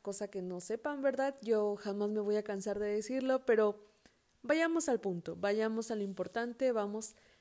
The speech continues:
al tema, al episodio de hoy con, con este episodio que, no sé, siento que tiene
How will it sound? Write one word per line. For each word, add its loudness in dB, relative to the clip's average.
al 0
tema, 0
al 0
episodio 0
de 2
hoy 2
con, 0
con 2
este 4
episodio 2
que, -2
no 0
sé, -2
siento -4
que -8
tiene -2